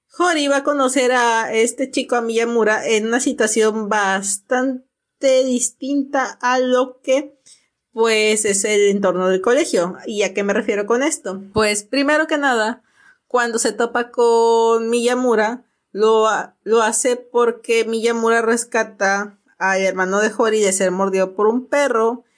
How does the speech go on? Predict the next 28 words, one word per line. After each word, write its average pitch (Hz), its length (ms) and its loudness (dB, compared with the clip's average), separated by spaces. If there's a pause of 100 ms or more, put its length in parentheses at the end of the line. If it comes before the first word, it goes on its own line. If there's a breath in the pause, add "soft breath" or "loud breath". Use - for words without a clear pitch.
(280)
y 233 160 -2
este 226 200 -2
lo 220 80 4
lleva 214 280 0
a 220 40 -2
su 254 160 -6
casa, 269 600 0 (300 soft breath)
y 233 760 0
Hori, 240 320 0
pues, 214 180 -2
le 208 100 2
dice 202 200 0
que 240 80 -2
pase, 269 560 0
y 233 60 4
bla, 208 140 0
bla, 208 100 2
bla, 240 260 0
pero 254 120 2
al 254 80 0
principio 254 360 0
no 269 100 0
lo 277 120 2
reconoce 277 420 0
porque, 247 220 -2
para 220 160 -2
empezar, 240 400 -2
el, 220 320 0